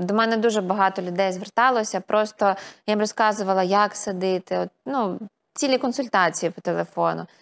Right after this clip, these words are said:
Ну, і це не за гроші, це нічого, це... Ну, бо лайфхаки, та... я знаю. М, наприклад, ем, лотки, та? Не обов'язково там якісь спеціалізовані,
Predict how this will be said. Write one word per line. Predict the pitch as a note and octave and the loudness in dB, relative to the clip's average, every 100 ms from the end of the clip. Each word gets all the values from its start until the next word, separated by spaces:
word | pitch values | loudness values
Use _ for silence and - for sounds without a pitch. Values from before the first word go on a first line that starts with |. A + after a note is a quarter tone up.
| _ - | _ -2
Ну, | |
і | C4+ | 0
це | C4 C4+ | 2 0
не | A#3+ B3+ | 2 2
за | B3 | 0
гроші, | B3 A3 C4+ D#4 A#3+ | 0 2 2 2 -4
це | A3+ | -2
нічого, | A3 A3 C4+ B3+ | -2 -2 0 0
це... | G#3+ A3+ G#3+ G#3+ | 0 -2 -4 -4
Ну, | C#4 B3 G3 | -2 0 0
бо | F#3 A3+ A3 G#3+ G3+ - - _ _ _ _ _ _ _ _ _ _ _ - | -2 0 2 2 0 -10 -18 _ _ _ _ _ _ _ _ _ _ _ -18
лайфхаки, | G#3 G3+ G3+ D4 - F#4+ A4+ - F4+ | -8 -4 0 -2 0 2 2 -2 -4
та... | F#4+ G#4 A#4 A4 _ _ _ _ - | 0 2 2 0 _ _ _ _ -6
я | D4+ | -6
знаю. | - B3 F#4 A4 D4 B3+ - _ _ _ _ _ _ _ _ _ _ | -4 -6 -4 -4 -4 -6 -12 _ _ _ _ _ _ _ _ _ _
М, | G#3+ G#3 G#3 G3 G3 F#3+ F#3+ F#3+ F3+ | -4 -2 0 0 0 0 0 -2 -2
наприклад, | G3 G3+ A#3+ A#3+ A3+ - | -2 0 -2 0 -2 -2
ем, | G3+ G3+ G3 G3 G3 F#3+ F#3 - _ _ _ _ _ _ - | 0 2 2 2 0 0 -4 -8 _ _ _ _ _ _ -4
лотки, | G#3+ B3 - A3 F#3+ | 0 0 -2 0 0
та? | G3+ G#3+ C#4 | 2 2 2
Не | C#4 A3 A3+ A#3+ | 0 0 2 2
обов'язково | A#3 A3+ A3+ - C4+ C4+ A#3+ | 2 0 -2 -2 0 2 2
там | A#3 A3 G#3+ | 2 0 0
якісь | G3+ G3 A#3 | -2 -2 -2
спеціалізовані, | - A#3 - G#3+ G3+ G3 F#3 G#3+ G#3+ G#3 G3 G3 G3 | 0 -4 0 0 0 0 4 4 4 2 2 2 0